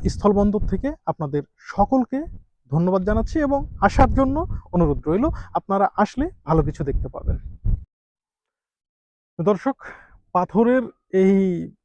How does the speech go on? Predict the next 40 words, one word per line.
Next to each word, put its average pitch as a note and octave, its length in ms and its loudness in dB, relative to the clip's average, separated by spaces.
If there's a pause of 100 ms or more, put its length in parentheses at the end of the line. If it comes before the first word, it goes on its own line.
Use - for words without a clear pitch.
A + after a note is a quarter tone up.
(280)
স্বর্গরাজ্য F3 580 2
থেকে G3 320 -2
আপাতত E3+ 420 -4
বিদায় D#3+ 260 0
নিচ্ছি। F3 320 -6 (580)
আহ, D3+ 260 -4
কেমন F3+ 240 2
লাগলো D3+ 320 2
ভিডিওটা, C#3+ 480 0
অবশ্যই D3+ 440 0
আপনারা D3 300 0
কমেন্টস D3 300 -4
করে C#3+ 200 -4
জানাবেন। C#3 340 -6 (520)
এবং E3+ 440 -2
সত্যি - 280 -10
কথা, D#3 280 -4 (100)
একসাথে E3 400 -6
অনেকগুলো D#3+ 420 2
ইন্ডিয়ান D3+ 420 0
লরি C#3+ 180 2
দেখতে D3 300 -4
পেয়ে D3+ 240 -4 (360)
অনেকটা D#3+ 320 -4
এখানে, D3 360 -4 (320)
মানে, C#3 200 -2
আমার C3+ 200 -4
কাছে D3 240 -8
মনে C#3 160 -2
হচ্ছে C#3 180 -4
যেন C#3 140 -2
আমি C#3 140 -2
ভুল C#3+ 240 2
করে D#3+ 200 2
আবার D3 280 2
ভারতেই D#3+ 420 0
চলে D#3+ 220 0
আসলাম D#3+ 300 0
নাকি, D#3+ 260 -4 (340)
কারণ F3+ 240 4